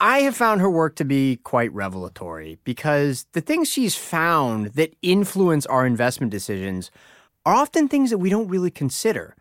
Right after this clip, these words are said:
like the kinds of households we live in, our health, even things like the gender of our children.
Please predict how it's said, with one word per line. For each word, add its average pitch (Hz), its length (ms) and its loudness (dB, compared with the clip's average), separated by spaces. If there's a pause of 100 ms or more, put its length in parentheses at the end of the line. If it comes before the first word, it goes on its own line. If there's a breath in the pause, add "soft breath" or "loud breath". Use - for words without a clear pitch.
(300)
like 160 120 0
the 185 100 0
kinds 233 260 2
of 185 60 -2
households 160 680 0
we 110 100 -4
live 92 240 -8
in, 80 220 -14 (100)
our 135 120 2
health, - 580 -4 (280 soft breath)
even 247 360 0
things 220 500 0
like 143 240 -6
the 131 100 -4
gender 156 680 0
of 123 120 -4
our 120 140 0
children. 107 720 -8